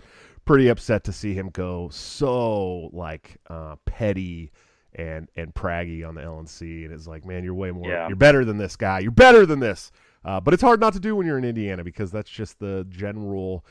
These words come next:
Speaker 1: Libertarian Party of Indiana. They're very praggy and not super radical. And,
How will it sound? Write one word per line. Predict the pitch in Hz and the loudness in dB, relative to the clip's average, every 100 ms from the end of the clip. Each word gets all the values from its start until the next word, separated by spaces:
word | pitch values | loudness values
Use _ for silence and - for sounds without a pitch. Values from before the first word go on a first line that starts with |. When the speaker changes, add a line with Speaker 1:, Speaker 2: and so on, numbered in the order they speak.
| _ - | _ -8
Speaker 1:
Libertarian | 107 104 95 101 95 90 | -4 -4 -6 -10 -10 -12
Party | 87 92 87 | -10 -8 -8
of | 85 | -10
Indiana. | 87 85 87 87 | -12 -12 -10 -10
They're | 82 | -12
very | 82 80 | -12 -14
praggy | - 80 80 80 82 80 | -14 -12 -12 -14 -14 -16
and | 78 | -16
not | 80 - | -18 -18
super | - 87 82 | -18 -16 -14
radical. | 80 78 80 85 90 | -14 -14 -16 -14 -14
And, | 87 | -14